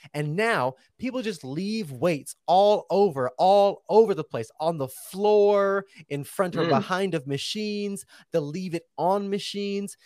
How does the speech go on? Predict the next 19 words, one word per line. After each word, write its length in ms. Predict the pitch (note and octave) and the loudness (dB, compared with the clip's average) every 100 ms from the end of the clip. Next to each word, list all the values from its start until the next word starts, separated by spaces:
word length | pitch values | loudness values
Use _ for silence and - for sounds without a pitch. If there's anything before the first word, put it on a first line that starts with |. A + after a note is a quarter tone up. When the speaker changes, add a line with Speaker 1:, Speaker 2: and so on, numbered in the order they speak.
| _ | _
Speaker 1:
They'll 100 | F#3 | -10
just 220 | E3 G#3 - C3 | -6 -6 -8 -4
get 260 | F#3 G3+ | 2 2
up 180 | G3+ F#3+ - | 2 -2 -4
and 200 | D3+ C3+ | -6 0
walk 300 | E3+ F3+ - | 0 0 -2
away. 400 | D3 C#3 D3 A2 | -2 0 0 0
And 80 | A2+ | -6
I 60 | |
just 240 | C#3 G#3 - _ _ | -6 -6 -8 _ _
wanna 220 | F3 F3 | -6 -6
get, 300 | C3+ D#3 F3 - | -6 -8 -8 -6
I, 120 | D3+ - | -8 -8
and 160 | D3+ D3 | -12 -8
now 180 | D#3 E3+ | -4 -2
I've 80 | E3+ | 0
Speaker 2:
Wow. 200 | - - | 2 2
Speaker 1:
begin, 140 | - | -2
I'm, 120 | C#3+ | -6